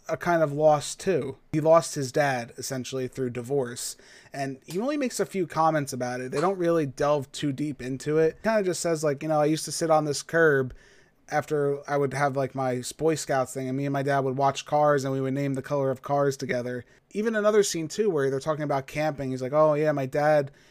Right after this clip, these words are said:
he used to, you know, he was gonna show me how to do camping. He's still gonna do it, though. You know, he's gonna come, you know, just his,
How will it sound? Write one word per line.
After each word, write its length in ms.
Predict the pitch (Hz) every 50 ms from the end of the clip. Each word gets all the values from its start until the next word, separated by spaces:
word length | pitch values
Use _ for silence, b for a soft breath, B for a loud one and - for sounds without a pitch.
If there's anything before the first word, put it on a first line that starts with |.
| b b b
he 140 | - 151
used 280 | 160 170 165 - - -
to, 240 | 160 147 147 143 147
you 140 | 160 156 147
know, 160 | 151 143 139
he 140 | 135 151 151
was 120 | 147 139
gonna 160 | 156 151 143
show 220 | - - 160 160 156
me 120 | 151 143
how 160 | 135 143 147
to 80 | 151 147
do 140 | 139 220 -
camping. 340 | - 135 127 123 - 123
He's 120 | 147 151 -
still 140 | - 208 202
gonna 180 | 202 202 196
do 240 | 180 180 208 202 190
it, 140 | 165 - -
though. 320 | 143 139 135 135 135 135 b b b b b
You 80 | - 147
know, 80 | 147 151
he's 140 | 151 143
gonna 160 | - 175 165 156
come, 420 | - 180 175 170 160 156 151 147
you 80 | 143 143
know, 160 | 143 139 139
just 200 | 139 139 - -
his, 240 | 139 139 131 -